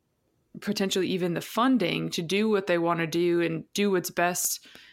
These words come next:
as far as, uh, mitigating the impacts of C W D, but it can be a struggle if they don't have hunter support. And so trying to, I don't know, trying to get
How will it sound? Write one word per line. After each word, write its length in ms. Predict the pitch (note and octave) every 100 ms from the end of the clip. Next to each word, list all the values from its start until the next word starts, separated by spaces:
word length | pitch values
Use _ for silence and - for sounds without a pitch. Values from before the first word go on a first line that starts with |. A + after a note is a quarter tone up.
| _
as 120 | F3+
far 280 | - F3 F3
as, 240 | E3+ E3 -
uh, 140 | E3+ E3
mitigating 760 | D#3+ F#3+ G3+ F3 F3 E3+ E3+
the 120 | E3
impacts 380 | F3 F3+ E3+ -
of 80 | F3
C 160 | - F3
W 160 | E3
D, 240 | D#3+ E3 E3 - - _
but 400 | F3 G3+ G3 F3 - _
it 280 | F#3+ F#3+ -
can 180 | - G3
be 180 | F#3+ F3+
a 60 |
struggle 640 | E3+ - G#3+ G#3+ F#3 E3+ E3+
if 140 | F3+
they 120 | - F3
don't 300 | D#3 F3 E3+
have 200 | E3+ D#3+
hunter 280 | E3 E3
support. 520 | E3 E3 - E3 D#3+ -
And 100 | F3
so 280 | E3+ E3 D#3+ - - - _ _
trying 380 | - G3+ G3 G#3
to, 520 | G#3 F3+ D#3+ D#3 D3 - _ _ _ _ _ _ _ _ _ _ - - _ _ - -
I 60 | F3+
don't 100 | E3+
know, 140 | D#3+
trying 300 | - G#3 A3
to 80 | G#3
get 360 | F#3 F3+ -